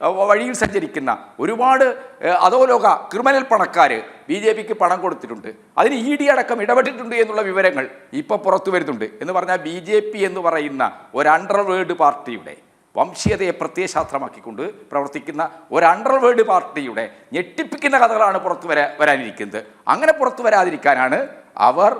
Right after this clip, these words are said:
കോടതിയെപ്പോലും ധിക്കരിച്ചുകൊണ്ട്, കാരണം ഒരു അധോലോക സംഘത്തെ പോലെയാണ് പ്രവർത്തിക്കുന്നത്, നിയമമനുസരിച്ച് നിയമത്തിൻ്റെ വഴികളിലൂടെ, അതിൻ്റെ നടപടിക്രമങ്ങളിലൂടെ, അതിനെ, അതിനനുസ-, അനുസരിച്ച്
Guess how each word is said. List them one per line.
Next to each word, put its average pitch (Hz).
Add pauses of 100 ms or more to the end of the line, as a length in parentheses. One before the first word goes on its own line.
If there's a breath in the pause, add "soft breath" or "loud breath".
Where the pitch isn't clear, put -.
(380)
കോടതിയെപ്പോലും 220
ധിക്കരിച്ചുകൊണ്ട്, 170 (100)
കാരണം 165
ഒരു 185
അധോലോക 214 (340)
സംഘത്തെ 208
പോലെയാണ് 160
പ്രവർത്തിക്കുന്നത്, 113 (320 soft breath)
നിയമമനുസരിച്ച് 190 (280)
നിയമത്തിൻ്റെ 214
വഴികളിലൂടെ, 196 (160)
അതിൻ്റെ 277
നടപടിക്രമങ്ങളിലൂടെ, 202 (200)
അതിനെ, 269 (240)
അതിനനുസ-, 247 (120)
അനുസരിച്ച് 269